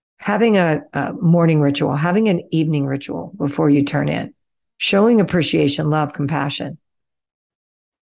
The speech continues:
acknowledging yourself for who you really are. Who you really are is who you're actually going to get to know through this work. Because right now,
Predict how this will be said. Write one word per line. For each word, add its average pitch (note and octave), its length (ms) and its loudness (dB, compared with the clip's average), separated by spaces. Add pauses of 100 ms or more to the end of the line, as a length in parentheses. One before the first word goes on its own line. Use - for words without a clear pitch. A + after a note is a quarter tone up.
(120)
acknowledging F#3 680 2
yourself D#3 520 -6 (300)
for E3+ 100 -4
who E3 120 2
you E3+ 500 0
really D#3 500 -2
are. C#3 440 -10 (880)
Who G3 120 0
you E3+ 260 4
really D#3+ 320 2
are C#3+ 380 -2 (340)
is D#3 200 -2
who G3 100 -2
you're E3+ 340 2
actually C#3+ 440 -4
going D3 320 -2
to D3+ 100 -6
get - 240 -6
to D3 100 -6
know C#3+ 280 -4
through D3 300 -6
this D3+ 220 -8
work. - 380 -10 (1400)
Because F3+ 240 2
right G#3+ 320 2
now, F3+ 640 0